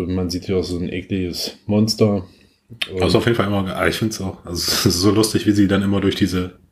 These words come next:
Speaker 2: ja, Heere so durchmarschieren oder durch diese Städte, wo sie dann immer Angst haben, jetzt werden wir gleich angegriffen.
Speaker 1: Ja.
Speaker 2: <laughs> Hm, nö.
Speaker 1: Diese, diese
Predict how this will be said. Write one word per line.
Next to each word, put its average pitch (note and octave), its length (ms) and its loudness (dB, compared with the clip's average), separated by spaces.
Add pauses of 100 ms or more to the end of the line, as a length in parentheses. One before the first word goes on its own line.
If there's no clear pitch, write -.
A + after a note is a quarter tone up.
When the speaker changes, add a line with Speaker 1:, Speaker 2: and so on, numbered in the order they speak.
Speaker 2:
ja, F2+ 200 -4
Heere G2+ 380 4
so F#2 100 2
durchmarschieren F#2 580 0
oder F2+ 180 -2
durch F2+ 140 -2
diese F2 220 -2
Städte, G2+ 360 0
wo F2 60 -4
sie F2 120 -2
dann E2+ 120 -4
immer F2 340 -6
Angst - 280 -4
haben, F#2 220 0
jetzt F2+ 160 0
werden G2 180 0
wir F2+ 80 -4
gleich F#2 180 -4
angegriffen. A2 520 0
Speaker 1:
Ja. A#2+ 160 8
Speaker 2:
<laughs> A#2 200 4 (800)
Hm, G#3 280 6
nö. E2+ 180 -8 (960)
Speaker 1:
Diese, F2 280 -2
diese E2 440 -6